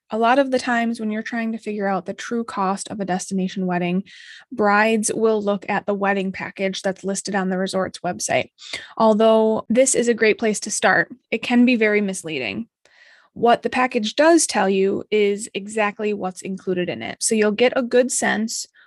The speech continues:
for what most all-inclusive resorts include in their package, but here's a brief overview. Usually, all-inclusive resorts have three tiers of wedding packages, ranging from free or complimentary with a certain number of nights that you book,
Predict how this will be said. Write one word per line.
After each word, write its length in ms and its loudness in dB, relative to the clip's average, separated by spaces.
for 140 0
what 180 4
most 460 -2
all-inclusive 680 -4
resorts 400 -2
include 340 -2
in 140 0
their 120 -2
package, 640 -2
but 180 2
here's 320 2
a 60 6
brief 360 0
overview. 640 -4
Usually, 760 4
all-inclusive 800 0
resorts 460 -2
have 260 -8
three 460 -2
tiers 560 2
of 180 -6
wedding 320 -2
packages, 720 -4
ranging 640 0
from 300 -4
free 440 -2
or 160 -2
complimentary 840 -4
with 180 -4
a 60 -8
certain 400 -4
number 280 -2
of 160 -4
nights 300 -4
that 160 -4
you 140 -2
book, 360 0